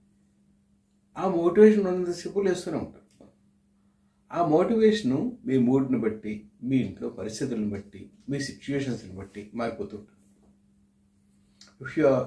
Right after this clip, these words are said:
if you are hurt with a feeling in office, or if you are hurt with a feeling in the family, Maybe by your son, maybe by your father, maybe by your daughter, maybe by your spouse, ఎవరెవరైనా కానివ్వండి.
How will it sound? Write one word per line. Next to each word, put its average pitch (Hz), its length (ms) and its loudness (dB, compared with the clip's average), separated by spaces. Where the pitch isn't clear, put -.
if 123 180 -6
you 147 120 0
are 120 120 4
hurt 131 260 -6
with 147 180 -6
a 123 140 -4
feeling 117 280 -2
in 104 140 -6
office, 90 440 -6
or 151 220 0
if 156 140 -2
you 117 120 -6
are 110 100 -6
hurt 120 220 -10
with 131 120 -6
a 120 80 -6
feeling 107 320 -6
in 123 100 -4
the 113 180 -6
family, 85 340 -10
Maybe 131 320 4
by 107 260 0
your 101 160 2
son, 98 380 -10
maybe 110 260 -4
by 104 140 -8
your 90 180 -10
father, 98 280 -8
maybe 101 260 -6
by 82 240 -12
your 85 220 -14
daughter, - 260 -14
maybe 117 380 2
by 98 140 -4
your - 220 -16
spouse, - 420 -18
ఎవరెవరైనా 120 560 -6
కానివ్వండి. - 320 -20